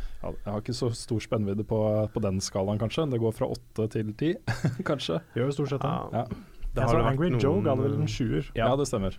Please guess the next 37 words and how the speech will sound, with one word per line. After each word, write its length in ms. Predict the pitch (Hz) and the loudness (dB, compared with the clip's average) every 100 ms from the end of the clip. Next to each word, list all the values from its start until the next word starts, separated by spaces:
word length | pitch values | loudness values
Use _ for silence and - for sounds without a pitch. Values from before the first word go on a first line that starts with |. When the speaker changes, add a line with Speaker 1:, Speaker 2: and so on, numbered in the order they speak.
| - - - | -10 -14 -8
Speaker 2:
Men, 260 | 143 139 139 | -4 -4 -2
eh, 440 | 135 135 135 131 135 - - | -2 -2 -2 -2 -4 -8 -4
jeg 80 | 127 | -4
har 60 | |
sett 240 | 127 120 - - | -2 -6 -8 -6
anmeldelsen 400 | 131 120 101 - | -2 0 -2 -4
hans, 140 | 123 123 | -6 -4
så 60 | |
jeg 80 | 120 | -2
er 140 | 117 113 | -2 -4
ikke 180 | - 131 | -4 -4
nødvendigvis 300 | 120 113 117 | -4 -4 -4
helt 140 | 117 110 | -4 -4
enig 200 | 104 107 | -4 -4
i 80 | 107 | -4
det, 160 | 113 - - - - - - | -6 -10 -18 -20 -18 -16 -6
kjente 120 | 139 | -4
jeg. 120 | 156 160 | -4 -6
Speaker 3:
Nei, 80 | 71 | -6
altså, 160 | 120 | -2
det 100 | 139 | 2
er 180 | 131 135 | 4 2
ting 280 | 160 127 127 | 2 0 2
man 200 | 131 139 | 2 0
kan 440 | 147 127 117 131 139 | 0 0 2 0 -2
definitivt 540 | 139 139 127 110 104 131 | -4 -2 0 0 0 -2
sette 260 | 131 - 120 | -2 -2 2
fingeren 460 | 139 104 95 101 | 4 4 2 0
på 380 | - 113 120 123 | 2 2 4 4
dette 220 | 117 117 | 2 0
spillet 480 | 117 98 92 107 113 | -2 0 2 2 2
og 100 | - | -2
si 340 | - - 101 104 | -4 -2 0 0
at 180 | 107 110 117 | -2 -2 -2
dette 280 | 120 - - | -4 -2 -4
er 300 | - 85 101 | 0 0 0
ikke, 680 | 110 117 - 95 98 101 104 | -2 -6 -6 0 0 0 -2